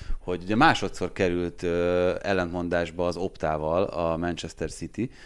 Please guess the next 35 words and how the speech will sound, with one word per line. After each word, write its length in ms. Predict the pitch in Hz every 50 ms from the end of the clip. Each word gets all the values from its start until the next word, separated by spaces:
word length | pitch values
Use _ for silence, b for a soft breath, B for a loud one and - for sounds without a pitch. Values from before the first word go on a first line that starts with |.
| b b b
ezen 260 | - 92 85 92 92
a 40 | 92
héten, 480 | 92 95 95 - - 110 107 120 120 b b b b b -
mert 260 | 92 90 90 - -
ők, 220 | 110 113 104 -
az 140 | - - 95
ő 80 | 113 113
számításaik 640 | 107 - 104 92 92 85 92 90 90 - 95 90 87
szerint, 440 | - - 98 90 90 87 85 82 -
ö, 360 | 87 90 90 87 87 87 87 87
Guardiola 520 | 95 101 95 95 85 90 87 87 87 87
már 160 | 87 87 87
a 60 | 87
kétszázadik 580 | 85 - 107 101 98 - 98 90 87 82 87 85
győzelmét 680 | 85 92 92 87 87 90 85 85 85 85 85 82 - 90
az 220 | 85 85 82 80
előző 320 | 90 90 98 101 104 120
mérkőzésen 640 | 117 120 127 120 - - 127 120 127 120 - 131 123
elérte, 500 | 123 127 131 131 123 127 - 139 127 B B B B B B
az 100 | B 87
Opta 220 | 101 117 113 - 104
szerint 260 | - - 98 98 95
csak 160 | - 107 95 -
most, 300 | 113 107 95 92 - -
és 160 | 104 95 - b b b b b b b - - - - -
nem, 240 | - 120 147 143 - -
nem 120 | 120 139
értettem, 420 | 131 107 98 107 98 - 107 101 92
hogy 140 | 101 98
ez, 140 | 101 101 98 -
ez 80 | 104 101
miből 280 | 98 117 117 101 95 90
adódik, 380 | 92 87 104 107 104 139 127
és 140 | 123 - -
kiderült, 580 | - - 180 123 101 90 92 104 123 135 -